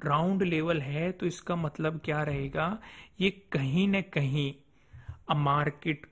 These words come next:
को रोक सकता है, बाउंस करवा सकता है।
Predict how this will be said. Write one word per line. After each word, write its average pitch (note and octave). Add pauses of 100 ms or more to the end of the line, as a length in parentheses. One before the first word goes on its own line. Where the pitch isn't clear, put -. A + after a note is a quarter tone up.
को E3 (340)
रोक D#3
सकता -
है, C#3 (200)
बाउंस F3
करवा D3
सकता -
है। C#3+